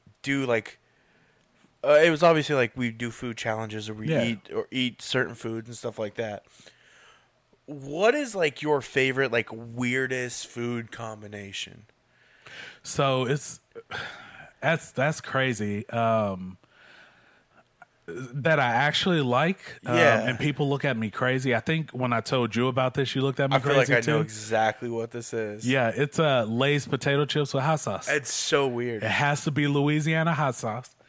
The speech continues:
Speaker 2: and you dump it in a bag, and then you shake the bag up, and you're good to go.
Speaker 1: What? How did you, like, how did you start doing that?
Speaker 2: Uh, my mama.
Speaker 1: Okay.
Speaker 2: She used to get the, not the munchies with everything mixed,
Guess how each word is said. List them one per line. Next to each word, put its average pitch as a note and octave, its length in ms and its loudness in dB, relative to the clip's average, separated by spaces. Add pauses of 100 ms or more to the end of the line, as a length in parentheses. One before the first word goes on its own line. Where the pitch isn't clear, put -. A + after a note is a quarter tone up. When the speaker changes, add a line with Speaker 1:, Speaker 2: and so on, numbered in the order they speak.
(280)
Speaker 2:
and A2 100 -2
you A2+ 120 0
dump B2+ 360 -2
it D3 80 0
in D#3 120 0
a D3+ 40 -2
bag, B2+ 440 2
and A#2+ 100 -2
then A#2+ 80 2
you A#2 80 2
shake A#2+ 320 0
the B2 60 -6
bag B2+ 360 0
up, D3 200 0
and B2+ 100 -2
you're A2+ 80 0
good C3 180 0
to D3 60 -10
go. E3 280 2 (1120)
Speaker 1:
What? A3+ 420 4 (160)
How G3 260 8
did A3 160 2
you, F#3 200 0
like, C#3+ 320 4 (320)
how E3+ 140 2
did F#3+ 120 2
you E3+ 80 -6
start C3+ 260 0
doing A2+ 280 -8
that? B1+ 240 -16 (580)
Speaker 2:
Uh, C3 240 4
my B2+ 140 0
mama. A#2+ 400 0 (280)
Speaker 1:
Okay. G#2+ 360 -8
Speaker 2:
She - 160 2
used E3+ 180 2
to F3 80 0
get C#3+ 240 -2
the, A2 420 2
not D3 240 0
the C#3+ 80 0
munchies C#3 720 0
with A#2+ 140 2
everything B2 500 0
mixed, - 460 -2